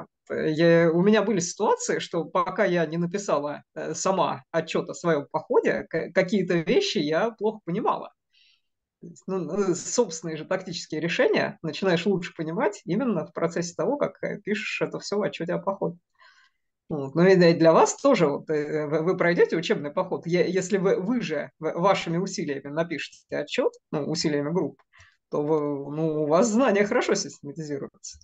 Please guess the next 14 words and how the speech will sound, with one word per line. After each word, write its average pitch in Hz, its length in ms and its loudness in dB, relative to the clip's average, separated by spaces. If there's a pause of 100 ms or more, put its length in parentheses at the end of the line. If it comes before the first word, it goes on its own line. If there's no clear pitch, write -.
(560)
Ну, 170 280 2
и 170 100 8
если 202 300 8
экзамен 247 300 8
сдадите, 185 400 0
то 226 100 4
тоже. 175 380 0
Да, 160 300 -10
да, 147 120 -10
я, 147 400 -2 (220)
если 156 280 0
вы 170 140 6
это, 151 260 -2
да, 156 180 -10